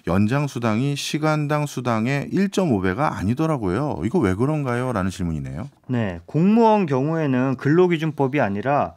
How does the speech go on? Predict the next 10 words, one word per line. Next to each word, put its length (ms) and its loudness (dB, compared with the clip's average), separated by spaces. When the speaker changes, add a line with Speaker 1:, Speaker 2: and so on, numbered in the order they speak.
Speaker 2:
공무원 580 0
수당에 500 0
관한 320 2
규정이 480 -2
별도로 720 0
정해져 420 -2
있고 280 -4
그것을 480 -2
적용을 400 0
받는데요. 680 -2